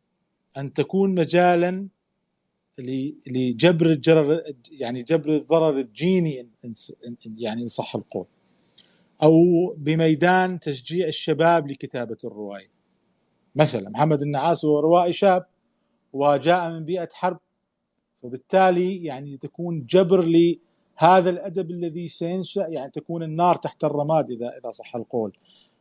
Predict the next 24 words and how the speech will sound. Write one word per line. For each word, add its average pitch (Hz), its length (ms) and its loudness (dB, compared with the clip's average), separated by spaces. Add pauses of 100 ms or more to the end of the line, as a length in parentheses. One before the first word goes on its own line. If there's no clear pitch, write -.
(160)
أو، 143 420 2
أو 151 360 0 (680)
يعني 147 680 -2
تشجيع 147 480 2
لجيل 170 380 2
شاب 196 360 4
سيكتب. 180 600 -4
محمد 156 360 -10
نعاس 160 280 -6
كما 170 280 -6
قلت 160 260 -10
لك 147 140 -6
فكرة 165 340 -6
الرواية 165 360 2
جميلة 143 480 -4
جدًا، - 380 -12
لكن 160 400 2 (420)
تحتاج 170 560 4
إلى 160 140 0
عجن 156 400 0
أكثر 165 400 -6
كما 143 260 -8
هو 147 220 -2
اشت-، 151 280 -8